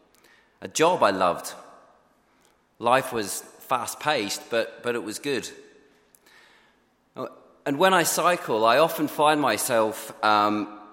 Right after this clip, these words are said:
saying sentences out loud that kind of punctuate my thought process. To an outsider and someone passing by, it probably looks a little odd, perhaps even bordering on a bit unhinged, but it's my natural way of processing, uh,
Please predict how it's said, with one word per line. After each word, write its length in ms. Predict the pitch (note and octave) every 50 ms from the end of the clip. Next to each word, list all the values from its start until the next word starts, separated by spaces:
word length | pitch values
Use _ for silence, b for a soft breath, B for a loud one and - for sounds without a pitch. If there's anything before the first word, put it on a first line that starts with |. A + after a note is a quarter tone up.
| - - - _ _ -
saying 420 | - - E3 D#3 E3 E3 C#3+ B2+
sentences 680 | - - D#3 D3+ D#3 D3+ D#3 D#3 C#3 - - A#2+ G#2+ G#2
out 200 | A2+ G#2+ G#2 G2
loud 420 | A2 B2 C#3 D3+ D#3+ D#3 C3+ G#2+ F#2+
that 280 | A2 G#2+ F#2+ - -
kind 180 | - D3+ D3+ C#3+
of 100 | C3+ -
punctuate 540 | - E3 E3 D3+ - - D#3+ C3 G#2 E2 F2+
my 140 | G#2 G2+
thought 320 | G2+ - - C3+ D3 C#3 -
process. 680 | - C3+ A2+ G#2+ - - F#2+ E2+ E2+ - - - B B B B B B B B B B B -
To 120 | - D3+
an 80 | C#3+ D3
outsider 680 | D#3+ E3 D#3 D#3 - - E3+ E3 F3 F3+ E3+ C#3 A#2+
and 100 | G#2+ A2
someone 280 | - - D3 C#3+ B2+ A#2
passing 460 | - - - C#3 C#3 - - B2+ A2+
by, 280 | G2+ C3+ C3 D3 C#3 A2
it 140 | G2 - -
probably 260 | D3 D#3+ E3 F#3 D3
looks 260 | C3 A#2+ - - -
a 60 | A2
little 280 | G#2+ A#2 A2 - G#2 -
odd, 300 | - B2 C3+ B2 G#2 G2 - B B B B B B B B B B B _
perhaps 380 | C#3 B2+ C#3+ D3+ - - -
even 240 | D#3 C3 A2+ A#2 G#2+
bordering 440 | F#2 B2+ B2+ B2+ B2+ A#2 A#2 A2 A2
on 120 | A2 G#2+
a 60 | G#2+
bit 200 | F#2 - A#2+ G#2
unhinged, 720 | F2+ G#2+ G#2 G2+ A#2+ D3 D#3 D#3 C3+ A#2 F#2+ - - - -
but 280 | - C#3+ C3+ - - - -
it's 160 | C3+ - -
my 200 | C#3+ D3+ E3 E3
natural 460 | D#3+ D#3 C#3+ C3 - - C3+ B2+ A#2
way 280 | A#2+ C#3 C#3 C3+ B2 G#2+
of 120 | G2+ -
processing, 800 | - - B2 B2 A#2+ - - B2 B2 - - C3+ G#2 F#2 F#2+ F2+ - B B B B B B B B -
uh, 180 | - A2 A2